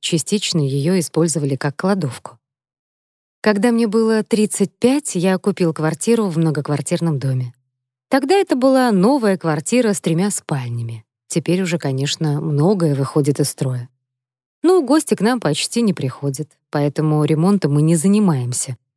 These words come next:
Вроде и так жить можно. Кое-где пятна на стенах так и не отошли. В бумажных перегородках фусума дырки, двери поскрипывают. Комната в японском стиле с татами на полу —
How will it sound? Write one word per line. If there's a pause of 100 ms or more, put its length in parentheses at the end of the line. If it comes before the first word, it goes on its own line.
(100)
Вроде
и
так
жить
можно. (520)
Кое-где
пятна
на
стенах
так
и
не
отошли. (300)
В
бумажных
перегородках
фусума (120)
дырки, (160)
двери
поскрипывают. (720)
Комната
в
японском
стиле
с
татами
на
полу —